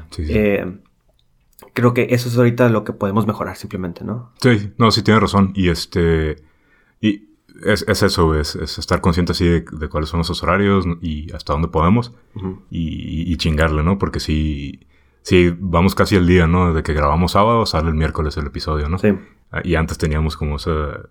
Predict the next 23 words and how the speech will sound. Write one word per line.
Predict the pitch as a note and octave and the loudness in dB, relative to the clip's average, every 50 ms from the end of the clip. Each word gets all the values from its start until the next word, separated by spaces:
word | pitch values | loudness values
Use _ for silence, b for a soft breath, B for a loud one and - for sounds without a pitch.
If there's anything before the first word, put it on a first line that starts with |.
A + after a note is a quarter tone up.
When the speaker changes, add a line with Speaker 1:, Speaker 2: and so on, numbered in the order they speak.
| _ _ | _ _
Speaker 1:
como | - - D2+ | -12 -10 -8
un | D2 D2+ | -8 -8
poquito | - D2+ - - - | -10 -10 -10 -4 -2
más | D#2+ D#2 - | -2 -2 -2
flexible | - D#2+ - - - D#2+ D#2 D#2 | -4 -6 -4 -2 0 0 0 0
el | D2 | 0
asunto, | C#2+ - E2 D2+ C#2+ D2 D#2 | -2 -4 -4 -6 -4 -4 -4
¿no? | F2 F2+ | -6 -2
Speaker 2:
Sí, | - A#2+ A2 G2+ G2 F2+ | 0 2 4 4 4 2
bien | F#2 F2+ F2+ | -2 -6 -8
cabrón. | - F2 E2 E2 - _ _ | -8 -10 -12 -12 -16 _ _
Speaker 1:
Simón. | - - E2 D#2+ D#2+ D#2+ - - | -4 -2 -2 -2 -2 -4 -6 -6
Entonces, | F2+ G2 G2 G2 - - | -2 -2 -2 -2 -2 0
pues | G2+ F2+ | 0 2
sí, | A2 B2+ B2+ - - | 4 2 0 0 -4
es, | F2+ E2+ - - | -4 -4 -4 -4
es | - E2+ - | -6 -4 -2
organizarnos | F#2 E2+ E2+ E2 D2+ - E2 D#2+ F2 - - | 0 0 2 0 0 0 0 -2 -2 -2 -4
entre | D#2 - D#2+ | -6 -6 -6
nosotros. | D#2 C#2+ - E2 D#2 - D#2+ - - _ _ _ _ _ _ _ _ _ _ _ | -6 -4 -6 -6 -6 -6 -8 -8 -12 _ _ _ _ _ _ _ _ _ _ _
Otra | F#2+ F2 - G2 | -2 0 0 2
cosa, | - G#2+ G2 - A2+ G#2 G#2 - - - | 2 2 2 4 4 2 2 0 -2 -6
eh, | - F2 E2+ E2 E2 D#2+ D#2 D#2 D#2 D#2 D2+ - - | -4 -2 -2 0 -2 -2 -2 -4 -6 -6 -8 -10 -16